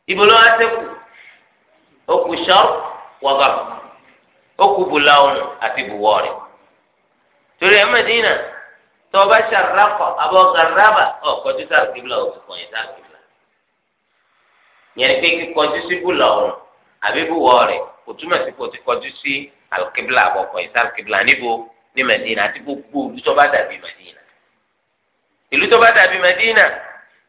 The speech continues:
ní tààrà, òun náà ni gbogbo ìlú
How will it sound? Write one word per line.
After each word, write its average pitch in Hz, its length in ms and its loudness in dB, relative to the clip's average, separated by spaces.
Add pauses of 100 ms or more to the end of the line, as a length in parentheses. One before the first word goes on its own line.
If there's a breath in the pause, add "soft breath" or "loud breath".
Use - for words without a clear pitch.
(580)
ní 202 120 2 (100)
tààrà, 220 420 6 (360)
òun 160 200 -16
náà 196 140 -4
ni - 80 -10
gbogbo 160 300 -18
ìlú 143 200 -18